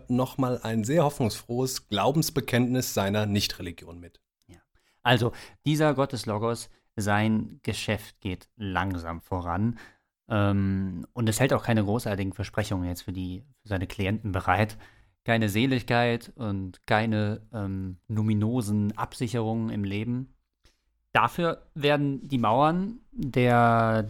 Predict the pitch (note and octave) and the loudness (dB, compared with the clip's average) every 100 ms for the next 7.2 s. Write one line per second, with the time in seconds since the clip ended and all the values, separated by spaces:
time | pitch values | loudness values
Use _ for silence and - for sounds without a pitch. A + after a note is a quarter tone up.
0 | - A#2+ A2 A2+ A#2 A#2 A2+ G#2 C3 C#3 | 0 2 4 4 2 2 0 2 2 2
1 | B2+ C3 - B2 G#2 - G2 B2+ D#3 C3 | 0 -2 -2 -4 -2 0 2 2 0 0
2 | A2 A2+ G#2+ A2 G#2 G2 G#2+ - C#3+ C3+ | 0 0 0 0 0 0 0 0 4 4
3 | B2+ A2 G2+ G#2+ - F#2 F#2 F2+ G2 F#2+ | 4 2 0 0 -2 -4 -4 -4 -4 -2
4 | A#2 A2+ C3 - A2 - - A2 F#2+ G2+ | -2 -2 -8 -8 -6 -6 -8 -8 -6 -6
5 | G2 F#2+ G#2 A#2+ A#2+ G2+ G2+ G#2+ G#2 G#2 | -6 -6 -2 -2 -2 -4 -2 0 0 -2
6 | G2+ G#2+ G#2 A2 G#2 G2+ G2 G2+ - G2 | -2 -4 -4 -2 -2 -2 -2 -6 -8 -10
7 | F#2+ F#2 | -10 -14